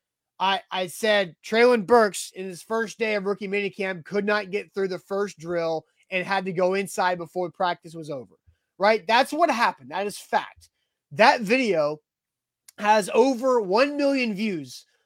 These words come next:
on social media. It's got over half a million on Facebook. It's got over a quarter million on TikTok. It's got, like, thirty-something thousand on Instagram and God knows how many views on Twitter, right? So what would the reaction have been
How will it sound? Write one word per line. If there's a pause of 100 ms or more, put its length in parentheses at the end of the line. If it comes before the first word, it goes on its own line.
on
social
media. (600)
It's
got
over
half
a
million
on
Facebook. (300)
It's
got
over
a
quarter
million
on
TikTok. (260)
It's
got,
like,
thirty-something
thousand (180)
on
Instagram
and
God
knows
how
many
views (220)
on
Twitter, (420)
right? (200)
So (220)
what (120)
would
the
reaction
have
been